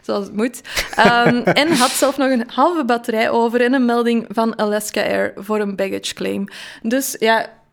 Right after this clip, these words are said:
Speaker 1: goeie
Speaker 2: Kijk.
Speaker 1: reclame voor iPhone. Ik vind toch,
Speaker 2: <laughs>
Speaker 1: ik vind toch zot dat mijn iPhone gewoon van één meter hoog valt en dat het scherm gebarsten is, maar deze was nog perfect in orde na vijf kilometer te vallen. Dus, ehm,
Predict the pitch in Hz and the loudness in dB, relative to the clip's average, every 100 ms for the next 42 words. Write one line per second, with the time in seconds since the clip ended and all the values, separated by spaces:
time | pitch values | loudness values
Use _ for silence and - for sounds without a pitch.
0 | _ _ _ - 285 320 302 262 240 277 | _ _ _ -2 2 2 2 0 0 0
1 | 302 233 - 269 285 226 208 208 208 - | 0 -2 -2 -2 -2 -2 -2 -2 -4 -6
2 | - 453 269 226 302 180 - 170 202 330 | -8 -2 2 2 2 -2 -4 -4 0 2
3 | 294 415 466 - 320 - 220 247 233 240 | 2 2 2 2 0 -2 0 2 2 2
4 | 320 - 233 - 277 277 240 240 240 220 | 0 0 0 0 0 2 2 2 0 0
5 | 254 285 233 226 - 214 - - - - | 0 2 0 -2 -6 -8 -10 -16 -20 -20
6 | - 220 311 - - - - - 269 247 | -4 0 0 -2 -10 -12 -12 -4 0 2
7 | 359 - 247 247 240 233 - - - 277 | 0 -2 0 2 2 -2 -6 -4 0 2
8 | 302 302 262 277 - 269 269 247 214 226 | 2 2 2 0 0 0 2 0 2 0
9 | 247 240 233 214 - 208 220 - 202 202 | 0 -2 -2 -4 -6 -4 -4 -4 -2 -2
10 | 202 202 196 202 202 190 190 - 196 196 | -2 -4 -2 -2 -2 -4 -4 -6 -6 -6
11 | 202 202 - 196 - 208 202 202 196 196 | -10 -14 -16 -14 -10 -10 -10 -10 -10 -8
12 | 202 | -8